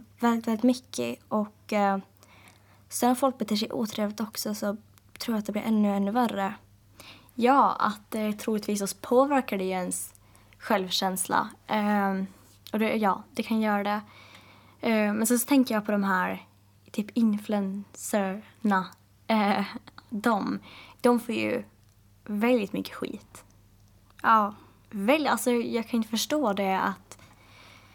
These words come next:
Speaker 2: att det, det kan vara liksom allt från typ barn till vuxna som sitter och skriver bara massa skit.
Speaker 1: Mm.
Speaker 2: Eh,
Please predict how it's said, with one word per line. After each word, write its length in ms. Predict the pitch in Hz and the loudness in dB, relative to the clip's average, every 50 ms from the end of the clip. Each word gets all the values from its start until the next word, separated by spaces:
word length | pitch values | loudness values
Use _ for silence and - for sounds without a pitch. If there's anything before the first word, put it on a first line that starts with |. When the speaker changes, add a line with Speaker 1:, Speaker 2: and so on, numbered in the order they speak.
| - - - - _ _ - - - | -20 -20 -20 -20 _ _ -20 -10 -4
Speaker 2:
att 160 | - 285 - | -2 2 4
det, 320 | 294 277 254 240 233 214 - - - - _ _ _ | 4 6 6 4 2 0 -4 -10 -18 -20 _ _ _
det 200 | - - 233 247 | -10 -6 -2 0
kan 200 | - 262 262 247 | 4 4 4 4
vara 100 | 226 226 | 4 2
liksom 220 | 220 214 - 214 190 | 0 0 0 2 2
allt 180 | 220 233 - | 2 2 0
från 120 | - 220 208 | -2 -6 -6
typ 280 | 202 180 - - _ | -8 -8 -10 -8 _
barn 460 | - 208 214 233 247 247 247 240 240 226 - - | 0 2 4 4 4 4 4 2 0 -2 -6 -10
till 320 | - - 220 208 196 185 185 | -6 -4 -2 0 0 -2 -2
vuxna 720 | 185 180 190 190 - - - - - - - 202 233 269 269 - - - - - | -4 -4 -6 -6 -8 -8 -10 -10 -8 -4 0 0 2 0 0 -4 -12 -20 -16 -10
som 160 | - 226 208 | -6 -4 -2
sitter 200 | 214 208 214 208 | -2 0 0 -2
och 80 | 196 | -2
skriver 560 | - - - 202 196 190 185 180 175 185 196 - - _ _ _ _ _ _ - | -2 -4 -4 -2 -2 -2 -2 -2 -2 -2 -4 -8 -14 _ _ _ _ _ _ -4
bara 160 | 247 233 233 | -2 0 0
massa 240 | 226 214 - 233 214 - | 0 -2 -4 -8 -10 -12
skit. 640 | - - - - 294 220 175 170 - - - - - - _ _ _ - - _ - - - | -10 -8 -2 0 0 0 0 -2 -8 -14 -20 -20 -20 -20 _ _ _ -20 -20 _ -20 -14 -8
Speaker 1:
Mm. 320 | - 220 214 202 196 190 190 - - _ _ _ | -4 -2 0 0 0 -2 -4 -8 -12 _ _ _
Speaker 2:
Eh, 360 | - - 220 214 208 202 196 | -6 -2 0 2 2 2 2